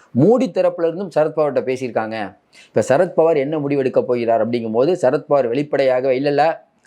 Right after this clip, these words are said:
அவர் ஒரு மூவ் பண்ணிட்டு இருக்காரு. என்னமோ, ஏற்கனவே நிதிஷ்குமார் நம்ம பேசினதா, நிதிஷ்குமார்ட்ட இருக்க பதினாலு, இவர்கிட்ட இருக்கக்கூடிய பதினாறு, அஹ், நம்ம நவீன் பட்நாயக், இவர்களை வைத்து ஒரு பெரிய ஆட்டத்தை தொடங்கி விட்டார்,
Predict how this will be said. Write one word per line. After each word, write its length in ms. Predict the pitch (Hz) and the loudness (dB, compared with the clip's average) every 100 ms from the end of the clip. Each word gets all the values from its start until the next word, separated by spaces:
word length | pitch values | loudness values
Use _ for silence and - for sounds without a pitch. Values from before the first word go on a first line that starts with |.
| _ | _
அவர் 200 | 139 202 | 0 2
ஒரு 160 | 208 175 | 2 0
மூவ் 120 | 214 | -2
பண்ணிட்டு 320 | 175 147 127 | -2 -2 -2
இருக்காரு. 140 | 120 117 | 0 0
என்னமோ, 440 | 139 139 127 123 _ _ _ - - | 0 -2 -2 -6 _ _ _ -12 2
ஏற்கனவே 440 | 143 160 165 170 | 2 4 0 0
நிதிஷ்குமார் 480 | 151 147 175 - 135 | 0 -4 -4 -4 -2
நம்ம 160 | 123 110 | -2 -2
பேசினதா, 520 | 151 139 131 123 120 | -2 -2 -4 -2 -2
நிதிஷ்குமார்ட்ட 540 | 131 156 139 139 131 | -2 -4 -2 -2 0
இருக்க 380 | 120 117 107 127 | -2 -2 0 0
பதினாலு, 560 | 139 135 131 143 175 151 | 0 0 0 0 0 -2
இவர்கிட்ட 280 | 151 135 | -4 -4
இருக்கக்கூடிய 400 | 127 123 120 117 | -2 -2 0 -2
பதினாறு, 840 | 107 123 135 135 123 127 160 170 - _ _ - | 0 0 0 -2 -2 0 0 0 -6 _ _ -2
அஹ், 180 | 180 160 | -2 0
நம்ம 200 | 147 143 | 0 0
நவீன் 280 | 147 180 147 | 0 0 -2
பட்நாயக், 360 | 120 110 107 - - | -4 -4 -6 -10 -4
இவர்களை 560 | 175 214 202 185 165 | 0 2 2 2 0
வைத்து 580 | 139 160 143 214 233 - - | 0 -2 -2 -4 -4 -8 0
ஒரு 220 | 156 131 | 0 0
பெரிய 320 | 151 156 165 | -2 0 0
ஆட்டத்தை 440 | 135 135 123 139 | 0 -2 -4 -6
தொடங்கி 340 | 131 117 143 135 | -4 -2 -2 -2
விட்டார், 400 | 104 123 131 | 0 0 -2